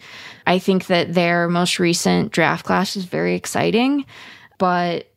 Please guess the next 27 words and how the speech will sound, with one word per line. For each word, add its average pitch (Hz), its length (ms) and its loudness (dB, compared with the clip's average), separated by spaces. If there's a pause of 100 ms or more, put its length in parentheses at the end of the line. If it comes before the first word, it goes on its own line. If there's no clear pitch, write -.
(220)
the, 180 500 -2
the 180 200 -2
urgency 247 600 0
around 175 420 0
this 185 300 0
club 185 400 0
in 185 200 -2
particular 185 840 0 (420)
doing 190 340 4
big 180 260 0
stuff, - 580 -2
I 185 100 0
think, 185 380 -2
is 170 600 0 (480)
arguably 208 680 2
higher 180 500 0
than 170 500 -2
most 180 420 2
other 170 200 2
clubs 165 320 -2
in 160 100 -4
baseball. 160 720 -4
And 170 240 0
the 170 80 2
way 180 260 2
that 196 220 -4
their 180 380 0